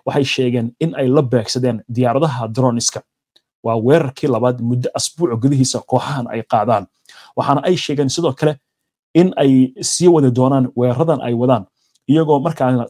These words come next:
tan ku gacan siinaya, eh, shicibka Falastiiniyiinta oo dagaalka lagu hayo.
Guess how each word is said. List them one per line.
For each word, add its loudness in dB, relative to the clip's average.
tan -2
ku 2
gacan -2
siinaya, -2
eh, -4
shicibka -4
Falastiiniyiinta -2
oo -6
dagaalka 0
lagu -4
hayo. -10